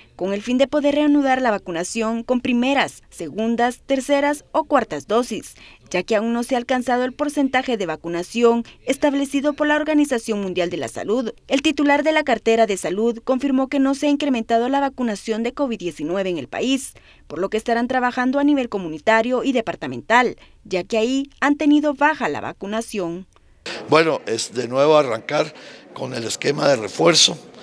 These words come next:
Speaker 2: eh, empezar a trabajar sobre todo a nivel comunitario y en el interior de la República, que es donde todavía tenemos una brecha importante por cerrar,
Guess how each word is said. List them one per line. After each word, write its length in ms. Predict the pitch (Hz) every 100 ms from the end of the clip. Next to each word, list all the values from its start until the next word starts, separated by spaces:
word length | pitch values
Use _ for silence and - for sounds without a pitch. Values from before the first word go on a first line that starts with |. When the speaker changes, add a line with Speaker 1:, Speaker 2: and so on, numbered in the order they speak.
| - - -
Speaker 2:
eh, 180 | 120 127
empezar 400 | 113 107 - 143
a 80 | 143
trabajar 420 | 143 123 110 131
sobre 300 | 147 160 113
todo 220 | - 139
a 40 | 143
nivel 260 | 113 117
comunitario 760 | - 139 127 104 139 151 147 - - - -
y 80 | 131
en 120 | 123
el 100 | 120
interior 340 | 113 107 107 131
de 100 | 151
la 120 | 135
República, 540 | 104 - 165 165 -
que 140 | - 135
es 60 |
donde 220 | 135 139
todavía 340 | 135 131 143 143
tenemos 360 | 120 127 131
una 120 | 139 131
brecha 320 | 123 147 160
importante 460 | 127 - 139 143
por 160 | 143 143
cerrar, 420 | - 113 139 165